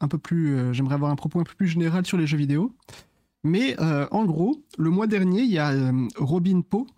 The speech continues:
qui est le dev d'un jeu indé en cours de développement, euh, Shiplad, qui a fait un,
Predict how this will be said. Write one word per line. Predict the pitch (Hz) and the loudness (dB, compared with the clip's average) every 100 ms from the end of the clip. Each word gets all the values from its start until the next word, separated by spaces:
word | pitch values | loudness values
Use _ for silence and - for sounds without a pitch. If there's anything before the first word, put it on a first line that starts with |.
| - | -10
qui | - 156 | -2 0
est | 165 | 0
le | 151 147 | 0 0
dev | 156 185 | 0 0
d'un | 165 156 | 0 0
jeu | 151 165 | 0 0
indé | 156 160 170 | 0 0 0
en | 143 | 0
cours | 135 151 | 0 0
de | 147 | 0
développement, | 131 135 170 196 185 151 | 0 -2 -2 -2 -4 -2
euh, | 139 127 | -2 0
Shiplad, | - 170 160 196 208 - _ - - _ _ _ | -2 -2 -2 -2 -4 -8 _ -20 -20 _ _ _
qui | 165 | -4
a | |
fait | 156 240 | -2 0
un, | 214 165 151 143 139 | 0 0 0 0 0